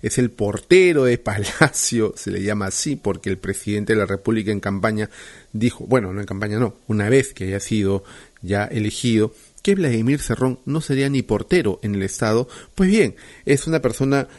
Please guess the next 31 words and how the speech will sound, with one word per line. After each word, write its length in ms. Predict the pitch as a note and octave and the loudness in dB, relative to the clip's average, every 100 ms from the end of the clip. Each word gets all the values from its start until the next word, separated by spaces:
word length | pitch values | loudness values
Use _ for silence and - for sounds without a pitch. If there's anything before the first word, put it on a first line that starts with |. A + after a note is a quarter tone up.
| - | -2
muy 300 | B2 F3 E3+ | 4 4 2
gravitante 760 | A#2+ B2 A2+ A2 D#3 C#3 C3 - | 4 4 4 2 2 2 -2 0
alrededor 600 | A2+ G2+ G#2 A2+ B2 - - | 0 2 4 6 4 2 -6
del 300 | A2+ B2 B2 | 2 2 4
gobierno, 840 | A2+ G#2+ A#2+ E3 D3 G2+ G#2 G2+ | 2 2 4 4 4 0 -8 -2
tanto 260 | D3 D#3+ D3+ | 0 2 0
así 220 | D3 E3+ | -2 -4
que 260 | - C3 - | -2 -2 -2
hasta 480 | A#2 A2 - G#2 - _ | -4 -2 -2 -2 -4 _
coloca 420 | - C#3 G#3+ - G2+ | 2 4 4 2 -2
ministros 640 | B2 C#3+ D3 - D3 D3 - - | 0 0 0 0 0 0 -12 -2
de 120 | A#2+ | 0
acuerdo 380 | A#2+ B2+ C3 C#3 | 4 4 4 2
a 100 | - | 0
su 180 | A#2 B2 | -4 -4
conveniencia. 840 | - C3+ A#2 A#2 G3+ D3 A2+ A2 F#2 - - - - - | -2 0 2 4 4 2 -2 -6 -6 -12 -16 -16 -16 -16
Tiene 200 | - B2 | 0 0
el 80 | G2+ | 2
Ministerio 420 | G2 F#2+ - G2 | -2 -6 -6 -2
de 80 | G#2 | 0
Salud, 460 | G2+ D#3 B3+ A#3 A3 | 2 2 2 0 0
tiene 260 | E3 D3 | 0 0
el 60 | B2+ | 0
Ministerio 420 | A2+ G#2 - B2 | 0 -2 0 4
de 120 | A2 | 4
Transportes, 680 | G#2+ A2 - G#3 F3 D#3+ D3+ | 2 -2 0 2 2 0 -2
tiene 180 | - B2 | 0 0
el 40 | |
Ministerio 440 | A2+ G2 - A#2 A2+ | 2 0 2 4 4
de 80 | G#2 | 2
Energía, 680 | F#2 F2 - G3 C#3 F2+ | -2 -6 0 2 4 2